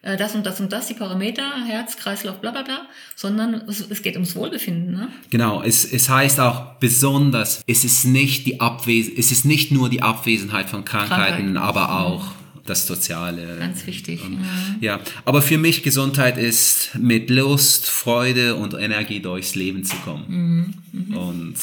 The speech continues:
Speaker 2: und ich glaube, wenn du das kannst, auch wenn du eine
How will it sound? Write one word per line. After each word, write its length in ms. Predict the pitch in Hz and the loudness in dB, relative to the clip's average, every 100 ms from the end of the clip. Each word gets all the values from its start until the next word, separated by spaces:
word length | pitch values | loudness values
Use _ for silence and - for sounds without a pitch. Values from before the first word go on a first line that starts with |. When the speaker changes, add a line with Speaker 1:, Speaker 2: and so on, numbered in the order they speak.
| - 92 | -6 -6
Speaker 2:
und 120 | 92 | -6
ich 80 | 101 | -4
glaube, 320 | 92 101 95 | -4 -2 -2
wenn 160 | 95 | -2
du 100 | 95 | -2
das 440 | 90 98 95 - - - - | -4 -4 -4 -4 -6 -16 -18
kannst, 480 | - 107 98 104 - - - - | -6 -4 -2 -2 -4 -8 -20 -12
auch 420 | 98 98 98 95 - | -6 -2 -2 -6 -10
wenn 160 | - 98 | -6 -4
du 60 | 98 | -2
eine 300 | 98 92 | -2 -2